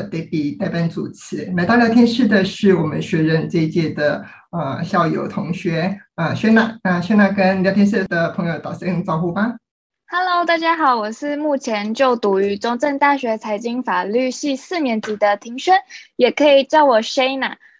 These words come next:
Speaker 2: 今年毕业，
Speaker 1: 嗯。
Speaker 2: 我会到波士顿的 Brandeis University 就读 Business Analytics，也就是商业分析。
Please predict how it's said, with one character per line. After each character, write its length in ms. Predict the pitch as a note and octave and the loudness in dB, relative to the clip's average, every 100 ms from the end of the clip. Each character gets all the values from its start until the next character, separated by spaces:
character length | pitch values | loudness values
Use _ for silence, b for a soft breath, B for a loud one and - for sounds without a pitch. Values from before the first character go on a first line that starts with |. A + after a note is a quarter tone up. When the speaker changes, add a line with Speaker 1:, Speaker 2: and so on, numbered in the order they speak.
| b _ - | b _ -8
Speaker 2:
今 240 | F#4 G4 | -6 -2
年 300 | F4 D4+ - | 4 4 4
毕 160 | E4 D#4+ | 0 2
业， 160 | D#4+ | 4
Speaker 1:
嗯。 80 | D4 | 6
Speaker 2:
我 180 | G3+ G#3+ | 4 2
会 340 | C4+ C4+ B3 | 0 -2 -2
到 420 | A#3+ B3+ A#3+ A3+ A3+ | 0 2 2 0 -4
波 200 | A#3+ A#3 | -6 -8
士 200 | C#4+ C4 | -8 -6
顿 200 | B3+ A3+ | -4 -4
的 80 | |
Brandeis 520 | - A3+ A3 A3 A3 A3 | -4 -4 0 2 2 0
University 840 | G#3 G3 G3+ G#3 G#3+ G#3+ F#3+ C#3 | -8 -6 0 0 0 -6 -6 -4
就 240 | - A#3+ G#3+ | 0 0 0
读 440 | F3 C3+ B2 - - | -2 -4 -6 -6 0
Business 340 | B3 B3+ A#3+ | 0 0 0
Analytics， 640 | A3 G#3+ G3+ G#3+ A3+ - | 0 0 -2 -2 -4 -6
也 80 | G3 | -6
就 140 | G#3 A#3+ | -4 -2
是 200 | B3+ B3 | 0 0
商 260 | C4 B3 | 0 0
业 120 | C#4+ C4+ | 0 -2
分 280 | C4 A#3+ | -2 -4
析。 420 | A#3+ A#3 A3 A3+ | -6 -6 -6 -6